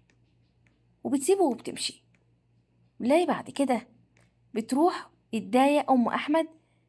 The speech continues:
لأبو راتب علشان تشتري منه لحمة، وبتقول له إن هي لوالدة بناته كلهم.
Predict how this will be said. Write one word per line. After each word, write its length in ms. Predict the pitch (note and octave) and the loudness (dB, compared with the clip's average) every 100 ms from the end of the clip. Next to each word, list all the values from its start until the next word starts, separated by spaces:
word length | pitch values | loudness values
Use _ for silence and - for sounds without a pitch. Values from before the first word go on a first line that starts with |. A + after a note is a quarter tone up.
| - | -12
لأبو 380 | G#3+ - C4+ A#3+ | -4 2 2 4
راتب 340 | C4 D#4+ D#4+ | 2 0 -2
علشان 340 | G3+ G3+ C#4+ C4+ | -2 0 -2 -2
تشتري 340 | - - C#4 | -6 0 4
منه 200 | C4+ A#3 | 4 2
لحمة، 280 | - - - _ _ _ - | -2 -6 -10 _ _ _ -4
وبتقول 300 | B3+ D4 F#4 | -2 0 0
له 60 | |
إن 120 | C#4 | 0
هي 340 | A3+ C#4+ D4 A#3 | 2 2 2 0
لوالدة 580 | G#3 F#3+ G#3+ B3 C4 C4 - _ _ _ - | -2 0 0 0 -2 -6 -20 _ _ _ -2
بناته 340 | F#3+ C4 C4+ | 2 2 0
كلهم. 400 | B3 F3 F3 | -2 -2 -6